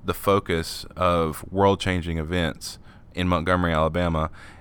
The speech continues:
and now the fact that the coronavirus has come, we're gonna rise above again and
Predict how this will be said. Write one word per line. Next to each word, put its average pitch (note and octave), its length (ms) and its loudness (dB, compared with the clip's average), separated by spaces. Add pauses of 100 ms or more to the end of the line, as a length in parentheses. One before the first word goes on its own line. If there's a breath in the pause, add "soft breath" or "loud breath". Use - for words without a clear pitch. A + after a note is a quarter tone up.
and F2 360 0
now F#2+ 260 2
the F#2 120 0
fact F2+ 280 0
that E2 120 -6
the - 60 -8
coronavirus F2+ 580 0
has E2 120 -8
come, E2+ 460 -2 (580 soft breath)
we're F#2 220 0
gonna F2+ 260 0
rise E2+ 240 2
above D#2+ 560 -2 (180)
again D#2 380 -4
and D#2 180 -4